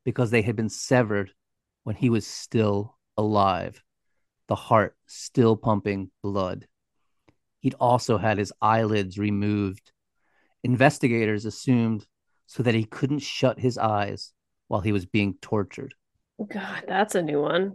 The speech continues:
Speaker 2: God.
Speaker 1: It just gets worse and worse. It's
Speaker 2: <clears throat> Then, then on Easter Sunday, the body of Kevin Bailey was found on the highway by Huntington Beach after being thrown out of a moving vehicle.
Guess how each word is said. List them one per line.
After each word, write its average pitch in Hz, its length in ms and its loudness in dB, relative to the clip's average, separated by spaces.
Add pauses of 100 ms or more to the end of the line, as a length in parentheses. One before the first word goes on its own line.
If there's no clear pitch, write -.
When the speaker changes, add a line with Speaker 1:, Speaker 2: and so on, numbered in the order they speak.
(120)
Speaker 2:
God. 214 320 -8 (260)
Speaker 1:
It - 220 -12
just 113 220 -4
gets - 300 0
worse 123 340 0
and 110 260 -4
worse. 110 460 -4
It's - 180 4
Speaker 2:
<clears throat> - 0 -
Then, 214 1300 8 (480)
then 233 280 8
on 269 220 8
Easter 220 320 4
Sunday, 208 640 2
the 180 100 -2
body 185 320 6
of - 120 0
Kevin 185 400 0
Bailey 196 340 8
was 170 200 0
found 175 320 2
on 170 140 -2
the 170 60 -4
highway 175 480 2
by 165 180 -2
Huntington 180 600 -2
Beach - 540 -4
after 180 260 0
being 185 180 2
thrown 180 400 4
out 160 140 4
of 165 100 0
a 180 60 4
moving 175 340 2
vehicle. 160 560 -6